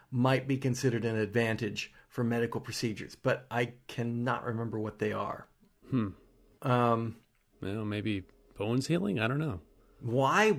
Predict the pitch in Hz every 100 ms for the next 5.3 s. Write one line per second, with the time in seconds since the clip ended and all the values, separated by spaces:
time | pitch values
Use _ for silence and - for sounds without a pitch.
0 | - - - 160 139 160 202 208 156 151
1 | 135 - _ _ 151 175 160 135 117 110
2 | 110 - 123 117 - 117 117 - 123 117
3 | 113 110 104 101 - 127 120 110 107 101
4 | 101 - _ _ _ 131 123 127 117 120
5 | 101 73 78